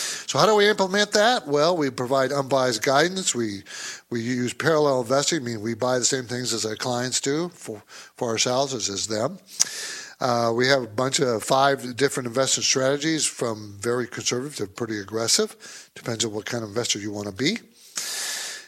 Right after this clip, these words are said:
And you can take advantage of our free offer, a portfolio review. We don't, you know, there's no pressure. We're not gonna try to sell you anything. We'll just tell you what we think of your portfolio and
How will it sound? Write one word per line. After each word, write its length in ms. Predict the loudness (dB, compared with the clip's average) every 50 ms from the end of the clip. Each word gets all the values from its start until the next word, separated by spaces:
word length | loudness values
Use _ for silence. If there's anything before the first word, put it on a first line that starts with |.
| _ -2
And 140 | -2 2 2
you 80 | 2 0
can 120 | 2 2
take 200 | 2 2 4 4
advantage 520 | 2 2 4 4 4 4 2 0 2 4
of 180 | 4 4 4 4
our 160 | 4 2 2
free 240 | 2 0 0 4 6
offer, 680 | 6 6 6 4 2 0 0 0 2 0 0 0 -2
a 60 | -4
portfolio 480 | -2 -2 -4 -2 0 0 2 2 2 2
review. 480 | 0 0 0 0 0 2 2 2 0 0
We 180 | 0 -2 0
don't, 320 | 0 0 -2 -2 -6 -8 -12 -12 -8
you 100 | -6 -6
know, 80 | -2
there's 200 | -2 -2 -2 0
no 120 | -2 -4 -4
pressure. 500 | -2 0 0 0 0 -2 -6 -6 -8 _ _ _ _ _ _ _ _ _ _ _ _ _ -12
We're 80 | -6 -6
not 120 | -6 -6
gonna 120 | -6 -6 -2
try 160 | 0 2 2
to 80 | 2
sell 200 | 2 2 2 2
you 120 | 2 2 0
anything. 380 | 0 -2 -4 -6 -6 -6 -4
We'll 100 | -6 -4
just 340 | -2 0 0 0 0 0 0
tell 140 | 0 0 2
you 120 | 0 0
what 140 | 0 -2 -2 -2
we 100 | -4 -6
think 200 | -6 -8 -6 -6
of 80 | -6
your 140 | -4 -6 -4
portfolio 680 | -4 -6 -6 -4 -2 -4 -2 0 0 0 0 -2 -2
and 160 | -4 -6 -10